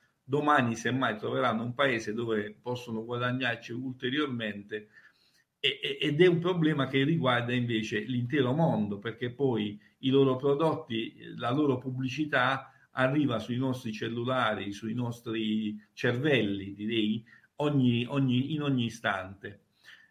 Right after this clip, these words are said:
Eh, è un, e quindi cre-, crea profitto anche nei singoli paesi, eh, in tutti i paesi del mondo.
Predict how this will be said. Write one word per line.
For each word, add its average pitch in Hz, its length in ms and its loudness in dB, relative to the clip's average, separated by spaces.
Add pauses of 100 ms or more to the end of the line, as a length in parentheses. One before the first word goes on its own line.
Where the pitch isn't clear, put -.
(120)
Eh, 123 380 -2
è 190 180 4
un, 175 240 2
e - 120 -8
quindi 160 380 2
cre-, 156 300 4
crea 160 400 2
profitto 151 760 -2
anche 160 360 2
nei 123 160 2
singoli 120 440 0
paesi, 117 580 -2
eh, 104 320 -6
in 123 180 -2
tutti 165 300 -6
i 110 40 -4
paesi 110 380 -2
del 107 160 -4
mondo. 104 400 -4